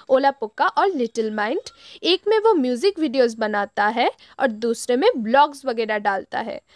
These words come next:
अगर आप इनमें इंटरेस्टेड हो तो उसका चैनल सब्सक्राइब कर सकते हो, लिंक मैंने डिस्क्रिप्शन में दे दिया है।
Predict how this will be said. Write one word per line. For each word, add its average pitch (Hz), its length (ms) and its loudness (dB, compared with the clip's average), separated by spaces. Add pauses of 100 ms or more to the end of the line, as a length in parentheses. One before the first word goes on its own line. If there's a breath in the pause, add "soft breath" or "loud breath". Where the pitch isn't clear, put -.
(220 loud breath)
अगर 453 360 2
आप 240 300 2
इनमें 311 240 -4
इंटरेस्टेड 311 720 -4
हो 233 260 -2 (220)
तो 302 80 4
उसका - 380 0
चैनल 226 440 -4
सब्सक्राइब 254 500 -2 (100)
कर 208 160 -4
सकते 262 400 -4
हो, 330 240 0 (280 soft breath)
लिंक 403 260 4 (100)
मैंने 285 240 2
डिस्क्रिप्शन 240 600 -2
में 392 180 2
दे 226 160 4
दिया 196 260 -4
है। 208 200 -10